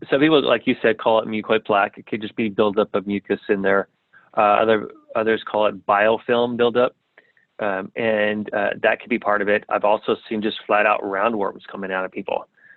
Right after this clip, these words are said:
Uh, and what happens is the stuff's sticky and it surrounds stuff. It, in a way, suffocates it or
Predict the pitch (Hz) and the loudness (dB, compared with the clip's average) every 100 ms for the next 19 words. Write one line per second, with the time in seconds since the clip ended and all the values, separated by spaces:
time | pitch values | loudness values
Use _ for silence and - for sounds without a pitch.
0 | _ - - 104 95 95 - 101 98 98 | _ -18 0 2 4 2 0 -2 -2 -2
1 | 98 - _ - - - 120 104 113 - | -6 -10 _ -20 -20 -6 -4 0 0 2
2 | 156 127 113 101 101 139 - - - - | 0 2 2 2 2 0 -2 -4 -2 2
3 | 127 113 110 - _ - 113 107 113 143 | 2 2 0 -4 _ 0 2 2 2 2
4 | 135 - 107 98 - 101 101 - - 123 | -2 -2 0 0 -2 -8 -10 -20 -12 -8
5 | 113 117 - 110 113 - 110 104 107 107 | 0 0 0 -4 -4 -4 -4 -2 -2 -4
6 | - 98 98 | -4 -6 -6